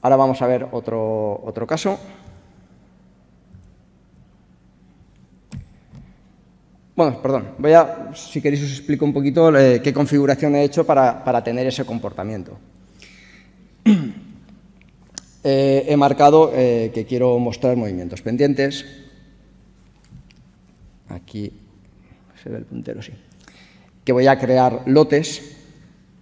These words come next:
y comentar un poquito los pasos, eh, que se producen al, al escanear.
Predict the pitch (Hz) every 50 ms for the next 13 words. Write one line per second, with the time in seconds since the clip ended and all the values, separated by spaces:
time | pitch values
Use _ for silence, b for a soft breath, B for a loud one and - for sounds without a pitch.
0 | _ _ 165 175 196 196 - - - - 151 131 127 123 117 127 131 135 131 131
1 | 123 127 123 139 135 131 123 117 - - - - 120 113 - - 139 139 - -
2 | - - - - - _ _ _ _ _ _ _ _ _ _ _ _ _ _ _
3 | _ _ _ _ _ _ 127 127 120 117 113 110 107 104 110 - 120 - - 120
4 | - 117 113 113 113 - 131 123 123 120 113 107 104 98 - - 113 104 95 -
5 | - 98 90 85 92 95 87